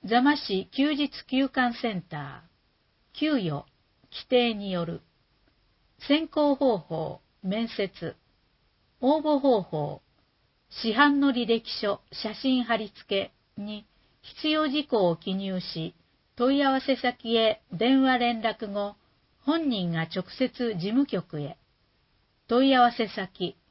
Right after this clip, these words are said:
座間綾瀬医師会事務局。電話、二五一の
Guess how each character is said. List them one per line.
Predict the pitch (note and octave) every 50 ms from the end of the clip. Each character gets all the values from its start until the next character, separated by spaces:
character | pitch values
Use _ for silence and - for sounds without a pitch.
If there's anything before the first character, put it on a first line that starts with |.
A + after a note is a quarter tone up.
| _ _ _ _ _ _ _ _ _ _ _ _ _ _ _ _ _ _ -
座 | G#3 A3+ C#4+ D#4
間 | D4+ C#4 A#3+ G3
綾 | G#3 B3+ C#4+ C4+ B3 A#3
瀬 | - - F3+ E3+ E3+ E3+ - -
医 | F#3 F#3+
師 | - - -
会 | - C4+ C4+ C4+ B3+ G3
事 | G3 A3
務 | A3 A3+ G3+
局。 | - F3+ D#3+ - _ - - - - _ _ _ _ _ _ _ _ _ _ _ _ _ _ _
電 | F#3 F#3 G#3+ G#3+ A3 G#3 G3
話、 | G3+ G3 F#3 - - _ _ _ _ _ _ _ _ -
二 | G#3+ A#3+ C4+ D#4+ E4 C#4
五 | - D#4+ D4+ C#4 A3+
一 | G3 F3+ - - - G#3 G3+
の | F#3 F3 D#3+ D#3+ -